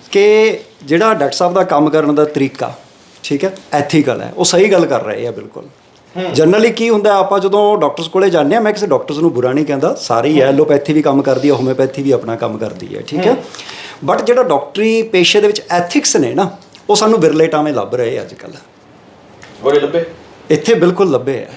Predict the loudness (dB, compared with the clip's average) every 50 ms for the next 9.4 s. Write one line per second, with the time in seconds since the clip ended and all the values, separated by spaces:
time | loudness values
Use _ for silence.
0 | -20 -20 _ _ _ _ _ _ _ _ _ _ _ 0 2 2 2 2 2 2
1 | 2 2 2 2 0 0 0 0 0 0 0 2 2 2 2 2 0 0 2 2
2 | 2 2 2 0 0 -2 -2 -2 2 2 2 2 2 0 0 0 0 2 2 2
3 | 4 4 4 2 2 0 -4 -12 -20 -20 -20 -20 _ _ 0 0 2 0 -2 -2
4 | -6 -6 -4 -4 -2 0 0 2 2 4 4 4 2 2 2 2 2 2 0 0
5 | -2 -4 -4 -6 -4 -2 0 2 2 4 2 4 4 4 4 4 4 4 2 2
6 | 2 2 2 2 2 4 4 4 2 2 0 0 0 0 0 0 0 0 0 0
7 | 0 0 0 2 2 4 2 2 2 -2 -8 -4 -2 0 0 2 2 2 2 2
8 | 2 0 2 2 2 2 2 2 4 2 2 2 0 -4 -6 -6 -10 -12 -14 -20
9 | -20 -20 -20 -20 -20 -18 -16